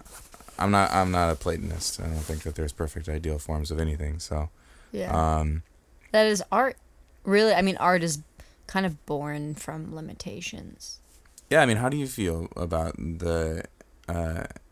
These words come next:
Speaker 1: like, the language of using that, of using the word sacrifice?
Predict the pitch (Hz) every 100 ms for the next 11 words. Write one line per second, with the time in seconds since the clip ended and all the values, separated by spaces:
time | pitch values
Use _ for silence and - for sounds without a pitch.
0 | _ - 98 - - 87 82 82 80 82
1 | 82 82 82 82 82 82 85 - - _
2 | 85 82 87 - - 95 90 87 85 85
3 | 82 87 82 90 - 95 92 -